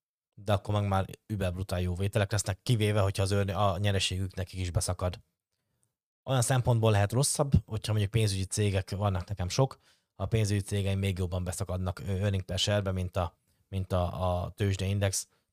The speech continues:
akkor lehet rosszabb az én cégem teljesítménye is. De bízok benne, hogy nem, nem így lesz. Úgyhogy ha az én, ö, portfólióm mondjuk este még egy tíz százalékot, akkor az azt jelenti, hogy még egy olyan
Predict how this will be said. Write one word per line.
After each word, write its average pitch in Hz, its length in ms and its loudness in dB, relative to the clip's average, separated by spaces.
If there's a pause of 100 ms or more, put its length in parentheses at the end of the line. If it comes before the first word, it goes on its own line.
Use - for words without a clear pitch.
(120)
akkor 101 280 -4
lehet 92 200 2
rosszabb 90 360 -4
az 92 120 -2
én 92 260 -2 (320)
cégem 92 320 -2
teljesítménye 107 580 0
is. - 240 -2 (1700)
De 98 340 -2 (500)
bízok 95 300 -6
benne, 92 140 -2
hogy 87 80 -4
nem, 92 240 -4
nem 92 160 -4
így 87 120 -4
lesz. - 380 -2 (880)
Úgyhogy 107 460 -4
ha 120 440 -2
az 113 120 -4
én, 123 280 0
ö, 107 280 -2
portfólióm 104 480 0
mondjuk 98 180 -2
este 104 220 -2
még 92 160 -2
egy 85 80 -6
tíz 131 180 0
százalékot, 131 640 0 (360)
akkor 101 240 -2
az 107 60 4
azt 98 120 -2
jelenti, 98 220 -2
hogy 98 80 0
még 92 160 0
egy 92 180 -2
olyan 95 260 0